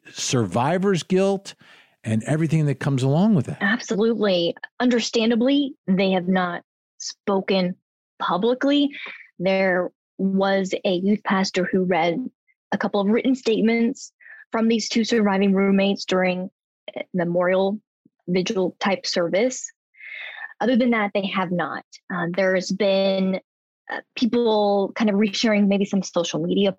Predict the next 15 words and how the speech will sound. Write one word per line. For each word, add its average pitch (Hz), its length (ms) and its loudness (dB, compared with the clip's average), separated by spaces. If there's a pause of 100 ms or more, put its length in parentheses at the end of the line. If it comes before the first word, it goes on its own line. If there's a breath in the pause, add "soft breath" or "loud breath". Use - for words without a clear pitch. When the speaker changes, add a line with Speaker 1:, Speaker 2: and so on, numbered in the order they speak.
Speaker 2:
posts 196 420 0
that - 100 -4
they 170 80 0
got 160 160 0
a 175 40 0
tattoo 202 540 -2
in 208 100 4
memory 202 280 4
of 190 100 2
their 190 140 0
roommates, 196 420 2
just 349 160 -2
some 349 140 2
things 226 460 2 (540 loud breath)
like 196 200 -2